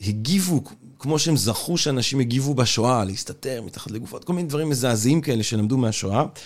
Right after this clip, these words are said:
אה, ואז אם לא חוזרים לשואה, אז אפשר לחזור ליום כיפור, ול-, ל-, לכאב של השכול שמלווה אותנו, ו-, ו-, והיום זיכרון,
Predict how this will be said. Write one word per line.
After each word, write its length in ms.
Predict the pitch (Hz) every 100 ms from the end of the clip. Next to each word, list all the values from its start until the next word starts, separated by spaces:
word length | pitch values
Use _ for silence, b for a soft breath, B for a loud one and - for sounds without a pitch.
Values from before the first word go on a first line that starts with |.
| B B B B - -
אה, 200 | 120 117 98 b b -
ואז 360 | 135 151 127 - - - - - - - - - 160
אם 100 | 160
לא 80 | 170
חוזרים 300 | 160 143 156
לשואה, 280 | 143 143
אז 80 | 147
אפשר 200 | 131 135
לחזור 220 | 131 131
ליום 180 | 135 127
כיפור, 760 | 117 - - 160 151 151 135 117 98
ול-, 160 | 120 117
ל-, 800 | 120 117 117 117 110 113 113 107
לכאב 440 | 107 - 139 131 147
של 200 | - 120
השכול 380 | 110 - 147 143
שמלווה 460 | 151 135 120 123
אותנו, 640 | 139 131 127 131 131 131 117
ו-, 120 | 113 113 B B B -
ו-, 280 | 98 104 117 107
והיום 720 | 104 110 104 - 110 131 139
זיכרון, 560 | 120 139 113 131 135